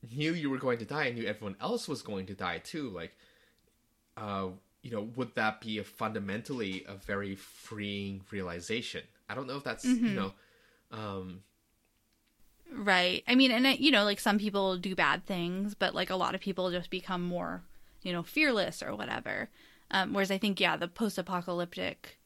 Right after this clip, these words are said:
Speaker 2: context is usually about people sort of having to do things they wouldn't normally do, rather than, like, becoming their true selves. Um,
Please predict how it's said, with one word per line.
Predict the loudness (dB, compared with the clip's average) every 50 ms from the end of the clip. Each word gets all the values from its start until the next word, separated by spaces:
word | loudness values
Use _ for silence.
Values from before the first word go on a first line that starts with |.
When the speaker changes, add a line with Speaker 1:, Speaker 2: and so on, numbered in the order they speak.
| _ _ _ _ _ _ _ _ _ _ _ _ _ _ -20 -20 _ _ -12
Speaker 2:
context | -4 2 6 6 6 6 6 4 2 0 0 -4 -10 -10 -6
is | -6 -4 -2 0
usually | 0 0 0 0 0 -2 0
about | 0 -2 -2 -4
people | -6 -8 -6 -2 0 0 0 0 -2
sort | -2 -2 -4
of | -2 -2
having | -4 -4 -2 -2 -2 -2 -2
to | -2 -4
do | -4 -2 -2 -4 -4
things | -2 -2 -2 -2 -2 -2 -4 -2
they | -2 -2 0
wouldn't | 0 2 6 6 6 6 6 0 -4 -4
normally | -6 -6 -6 -6 -8 -8 -8 -8
do, | -8 -10 -10 -10 -10 -12 -14 -14 _ _ _
rather | 2 4 4 4 4 2
than, | 2 2 0
like, | 0 -2 -2 -4
becoming | -4 -6 -4 0 2 4 4 4 4 0
their | -2 -4 -4
true | -2 -2 -2 -2
selves. | -2 -2 -2 -2 -2 -2 -2 -4 -6 -8 -10 -14 -18 -20 -20 -20 -20 -20 -20 -20 -20 -20 -10 -4
Um, | -2 -2 0 -2 -2 -6